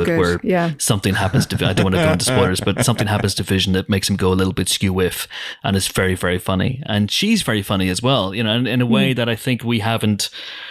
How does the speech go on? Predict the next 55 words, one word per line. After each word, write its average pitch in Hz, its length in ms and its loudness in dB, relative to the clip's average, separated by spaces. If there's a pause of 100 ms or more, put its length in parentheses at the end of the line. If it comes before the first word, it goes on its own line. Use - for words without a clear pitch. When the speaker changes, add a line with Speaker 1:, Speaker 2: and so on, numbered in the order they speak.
(220)
Speaker 1:
uh, 104 400 0
really 110 240 2
got 101 160 0
a 98 60 0
chance 95 360 0
to - 100 -4
see 101 300 2
her 92 380 0 (600)
display 104 400 0
this 95 160 -2
particular 95 460 -2
string 90 400 -2
to 90 120 2
her 90 140 2
bow, 87 380 -2 (400)
uh, 92 280 0
or 95 120 2
is 95 80 2
that 92 80 2
a 90 60 0
Hawkeye 90 340 0
reference? 85 340 -2
I'm 87 80 -2
not 87 140 -4
sure. 87 200 0 (320)
Uh, 95 340 0 (120)
in, 98 260 2
in 98 300 2
the, 98 300 2
in 98 100 0
the 101 80 2
movies, 92 380 0
because 127 400 0
Wanda, 120 580 2
Wanda 147 240 2
and 127 100 0
Vision, 117 300 2
they, 117 240 2
they, 143 380 0
you 156 120 2
know, 101 220 2
I 113 160 2
think 131 160 2
if 104 100 0
you 101 80 2
probably 104 280 2
look, 98 240 2
totted 107 240 0
up - 80 0
their 101 100 -4
screen 107 220 0
time 104 180 2
over 95 180 0
the, 92 300 2
the, 95 180 0